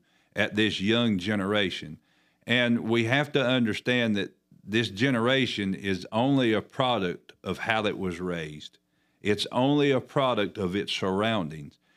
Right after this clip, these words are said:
You know, that's why, you know, my generation, we grew up riding, uh, and Josh knows it, w-, we rode dirt, uh, bicycles.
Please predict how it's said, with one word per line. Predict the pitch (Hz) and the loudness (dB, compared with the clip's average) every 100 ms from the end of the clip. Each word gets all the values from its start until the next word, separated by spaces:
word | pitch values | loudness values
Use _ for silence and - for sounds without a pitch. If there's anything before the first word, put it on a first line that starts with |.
| _ - | _ -2
You | 107 | 2
know, | 104 87 - _ _ _ - - _ - | 2 2 -2 _ _ _ -20 -20 _ -2
that's | 113 120 | 0 0
why, | 123 120 113 107 | 0 2 2 0
you | - 117 | 0 0
know, | 107 104 | 0 0
my | 95 113 147 | 0 2 0
generation, | 123 127 110 101 95 92 - 101 107 | 0 0 2 2 2 0 -2 -4 -2
we | 95 131 | 0 0
grew | 127 120 107 107 | 2 2 4 2
up | 98 | 0
riding, | 98 107 101 98 92 85 _ _ _ - | 0 2 2 0 0 -4 _ _ _ -6
uh, | 101 98 92 76 - _ - | -2 0 0 -4 -12 _ -4
and | 92 85 | -2 2
Josh | 104 123 117 117 | 2 0 0 0
knows | 104 | 2
it, | 101 | 2
w-, | 98 98 - | 0 -4 -2
we | 113 | 0
rode | 147 131 117 92 | 2 2 2 2
dirt, | 127 143 107 - | 0 0 -6 -4
uh, | 98 95 - _ - | -2 -2 -8 _ -2
bicycles. | 110 143 - 85 71 69 - | 0 0 0 -4 -6 -12 -18